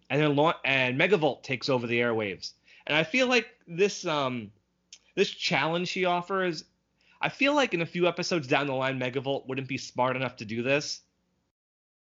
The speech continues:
But, um, he says, um, he says, he says to everybody, uh, "Meet me at First Light."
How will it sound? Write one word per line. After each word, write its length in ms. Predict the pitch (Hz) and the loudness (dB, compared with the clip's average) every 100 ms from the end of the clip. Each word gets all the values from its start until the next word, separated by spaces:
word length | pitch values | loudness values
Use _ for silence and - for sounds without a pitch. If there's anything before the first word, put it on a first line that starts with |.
| _ _ - _ - | _ _ -20 _ -2
But, 120 | 135 131 | 0 2
um, 200 | 127 127 | 2 0
he 140 | 143 | -4
says, 320 | 135 151 139 | 0 0 2
um, 340 | 131 123 117 98 _ _ _ _ | 0 -2 -4 -12 _ _ _ _
he 100 | - | -8
says, 180 | 160 135 127 | -6 -4 -4
he 120 | 143 | -4
says 260 | 139 151 - | 2 2 4
to 80 | |
everybody, 520 | 143 135 131 135 131 123 | 2 2 2 2 2 0
uh, 60 | |
"Meet 200 | 123 151 | 0 -2
me 120 | 151 143 | 0 -2
at 100 | - | 0
First 300 | 139 131 - | -4 -4 -4
Light." 300 | 120 143 | -2 -2